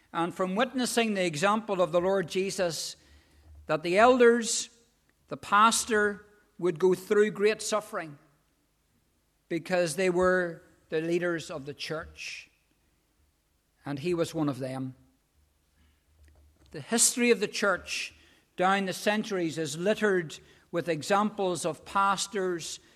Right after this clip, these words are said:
suffering and even being martyred.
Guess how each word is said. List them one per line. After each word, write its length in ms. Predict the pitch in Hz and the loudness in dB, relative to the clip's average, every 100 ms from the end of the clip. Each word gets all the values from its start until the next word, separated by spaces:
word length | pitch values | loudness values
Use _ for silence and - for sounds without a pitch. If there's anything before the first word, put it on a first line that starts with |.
| - | -8
suffering 840 | - - 220 214 196 170 143 135 - - - | -2 4 2 2 -2 -2 -2 -6 -12 -20 -8
and 160 | 156 170 | -4 -2
even 320 | 190 180 165 | -2 -2 -4
being 320 | 151 165 160 | -2 -2 -2
martyred. 540 | 143 135 147 156 139 | -2 -2 -4 -8 -12